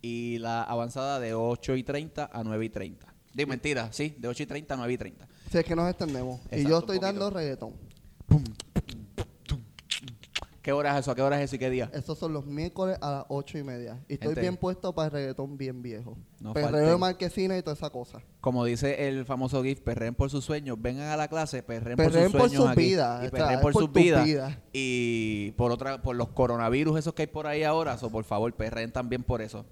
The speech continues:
Speaker 1: Espántenlo con un culetazo para allá, un culea. So que,
Speaker 2: <laughs>
Speaker 1: gente, queremos agradecer también a Pineapple <laughs> Cell Phone Repair. Gracias, José Soto, en verdad.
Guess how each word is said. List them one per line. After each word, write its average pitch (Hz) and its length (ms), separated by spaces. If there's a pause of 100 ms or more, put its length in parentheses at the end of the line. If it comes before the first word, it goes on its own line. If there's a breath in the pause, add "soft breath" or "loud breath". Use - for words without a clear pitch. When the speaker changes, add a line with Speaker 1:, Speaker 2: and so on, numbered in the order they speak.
Speaker 1:
Espántenlo 135 580
con 135 80
un 131 100
culetazo 127 480
para 120 140
allá, 117 60
un 110 100
culea. 113 280 (460 loud breath)
So 156 180
que, 156 160
Speaker 2:
<laughs> - 0
Speaker 1:
gente, 190 600
queremos 170 340
agradecer 196 560
también 185 640
a 156 120
Pineapple 160 580
<laughs> 220 60
Cell 190 220
Phone 190 240
Repair. 165 560 (640 loud breath)
Gracias, 147 460
José 135 260
Soto, 135 500
en 113 140
verdad. 113 540